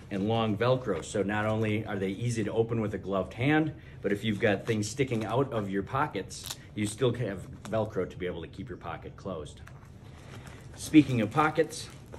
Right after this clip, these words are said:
all of their pockets come standard with Kevlar twill lining so that your tools aren't gonna rip holes in them. And they have hand warmer pockets for those of us up here in the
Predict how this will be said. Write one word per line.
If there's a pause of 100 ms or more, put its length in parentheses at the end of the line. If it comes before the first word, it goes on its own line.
(600)
all
of
their
pockets
come
standard (580)
with
Kevlar
twill
lining
so
that
your
tools
aren't
gonna
rip
holes
in
them. (760)
And
they
have
hand
warmer
pockets
for
those
of
us
up
here
in
the